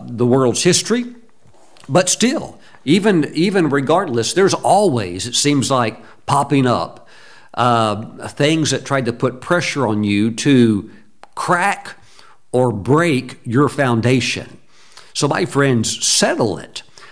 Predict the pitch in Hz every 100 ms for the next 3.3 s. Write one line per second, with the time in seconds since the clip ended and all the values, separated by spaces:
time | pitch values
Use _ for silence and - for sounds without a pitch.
0 | - 135 170 165 151 220 226 233 120 139
1 | 101 139 127 110 101 - 120 127 107 127
2 | 110 117 143 143 117 - 120 117 170 139
3 | 139 147